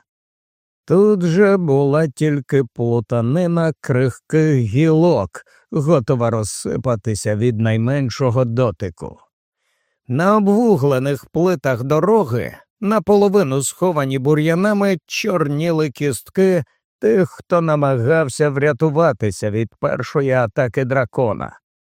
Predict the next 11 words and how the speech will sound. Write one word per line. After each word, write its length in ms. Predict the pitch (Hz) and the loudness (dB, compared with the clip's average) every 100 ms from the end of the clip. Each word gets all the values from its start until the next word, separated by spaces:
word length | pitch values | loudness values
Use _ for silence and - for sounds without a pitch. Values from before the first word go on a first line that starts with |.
| _ _ _ | _ _ _
Кістки 680 | - - 165 - - 175 180 | -6 -4 -4 -6 -4 0 2
лежали 680 | 175 147 120 139 160 151 143 | 2 2 2 2 2 2 0
впереміж 960 | - - 127 123 160 147 143 127 - - | -2 -4 -2 0 0 0 -2 -4 -8 -2
із 240 | 143 120 | -2 0
уламками 720 | 135 135 135 131 - 120 113 - | 2 2 0 -2 -2 -2 -2 -4
посуду 680 | 165 165 - 170 147 160 147 - _ _ - | -4 -4 -2 -2 0 2 0 -2 _ _ -6
і 120 | 165 | -2
розсипаними 1200 | 131 123 120 - - 170 151 151 147 151 151 147 | 0 0 -2 -6 -4 -2 -2 0 0 0 -2 -2
срібними 720 | 127 - 120 131 127 131 131 135 | -4 -2 0 0 0 -2 0 0
монетами. 800 | 135 135 139 110 - 90 65 - _ _ _ _ _ _ _ _ - | 0 0 0 -4 -6 -8 -8 -14 _ _ _ _ _ _ _ _ -8
Монети 680 | 220 269 185 208 190 202 180 | -4 0 0 0 0 2 0